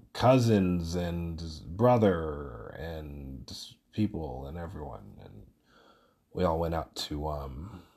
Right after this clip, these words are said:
I took, my sister and I, we took them out to this restaurant I passed the other day, um, called Las Santas in, uh, uh, downtown, like, a couple blocks off the Nevin Street stop. It's across from Brick,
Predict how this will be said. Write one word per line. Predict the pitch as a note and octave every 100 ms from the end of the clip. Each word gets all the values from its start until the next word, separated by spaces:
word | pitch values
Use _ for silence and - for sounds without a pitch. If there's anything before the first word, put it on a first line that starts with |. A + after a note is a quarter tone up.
| _ _
I | E2
took, | - E2 D#2 -
my | C2+ D#2 D2+ D#2
sister | E2 - E2+ - D#2+
and | D#2
I, | D2+ D2
we | D2 C#2+ _
took | - E2+ -
them | D#2 D2+
out | D2+ - -
to | D#2+ D#2 D2+ D2+ D2+ D2 C#2
this | D#2
restaurant | E2+ D#2 - D#2 D#2+
I | D#2+
passed | - - F2+ F2 -
the | E2+
other | D#2 D#2+
day, | D#2+ E2 E2+ E2+ - _ _ _ _ _ _
um, | F2 D#2+ D2+ D2 D#2
called | - D#2 D#2+ D2+ -
Las | E2+ E2+ F2
Santas | - - G2+ G2 - E2+ - - - - - -
in, | E2 D#2+ D#2+
uh, | D2+ C#2+ C#2 - - _ _ _ _ _ _ _ _ _ _ _ _ _ _ _ _ _ _ _
uh, | F#2 F2 D#2+
downtown, | E2+ A2+ A2+ G2+ E2+ D2
like, | C#2+
a | D2
couple | - E2+ F2
blocks | F2 E2+ -
off | D#2
the | D#2
Nevin | D#2+ D#2 D#2
Street | - E2+ D#2
stop. | - D2 D#2
It's | G#2 G#2+
across | G#2 B2 A#2
from | - G2
Brick, | E2 F2 -